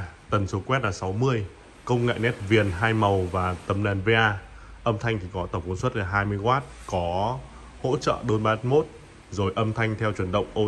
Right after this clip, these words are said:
T S, có cả tìm kiếm giọng nói và tiếng Việt và điều khiển sạc pin năng lượng mặt trời. Đây là mẫu, ờ, màn hình năm mươi lăm inch, năm mươi lăm Q sáu mươi B. Mẫu ra mắt trong năm hai không hai hai của Samsung,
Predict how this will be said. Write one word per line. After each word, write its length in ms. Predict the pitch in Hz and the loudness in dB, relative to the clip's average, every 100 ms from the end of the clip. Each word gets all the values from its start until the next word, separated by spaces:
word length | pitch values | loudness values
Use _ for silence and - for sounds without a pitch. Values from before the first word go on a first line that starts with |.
| 98 | 2
T 20 | |
S, 300 | 113 135 139 - - - - - | 2 2 -2 -12 -18 -18 -18 -4
có 260 | 104 101 117 | 2 2 2
cả 180 | 107 85 - | 0 -2 -2
tìm 220 | 98 92 | -2 -2
kiếm 220 | 104 95 | -2 -2
giọng 160 | 113 104 | -2 -2
nói 100 | 104 | -4
và 80 | 104 | -4
tiếng 140 | 104 104 | -4 0
Việt 220 | 113 101 - - - 92 | 2 2 -2 -16 -12 -4
và 440 | 92 92 90 90 85 - - - | 0 2 2 -2 -6 -12 -16 -4
điều 180 | 110 101 | 0 0
khiển 340 | - 98 82 | 2 -2 -2
sạc 240 | 80 101 92 - | -4 -2 -2 0
pin 220 | 127 113 - - | 2 0 -4 -2
năng 160 | 110 | 2
lượng 140 | 107 101 | 2 0
mặt 80 | 92 | -2
trời. 240 | 101 95 87 - - - - - - - | 0 0 -2 -12 -18 -18 -18 -18 -14 -4
Đây 100 | 101 | -2
là 120 | 95 | 0
mẫu, 380 | 95 104 117 113 | 0 2 4 4
ờ, 180 | 107 101 - - - - - - - | 2 -2 -8 -16 -20 -20 -20 -12 0
màn 220 | 95 92 | 2 2
hình 160 | 98 | 2
năm 100 | 101 | 2
mươi 40 | 110 | 2
lăm 140 | 110 | 4
inch, 140 | 113 98 - - | 2 0 -2 -2
năm 100 | 107 | 0
mươi 80 | 107 | 2
lăm 160 | 104 98 | 0 0
Q 180 | 110 107 | 0 0
sáu 180 | 95 95 | -2 -4
mươi 100 | 107 | 2
B. 80 | 120 110 85 - - - - - - - | 4 4 0 -14 -20 -20 -20 -20 -20 -6
Mẫu 280 | 113 120 135 | 0 2 2
ra 120 | 110 | 2
mắt 160 | 113 127 | 2 2
trong 100 | 110 | 0
năm 140 | 104 101 | -2 0
hai 100 | 101 | -2
không 160 | 104 | 0
hai 100 | 104 | 0
hai 220 | 107 107 95 - | 2 2 0 -4
của 80 | |
Samsung, 440 | 82 101 98 120 | -2 -2 0 0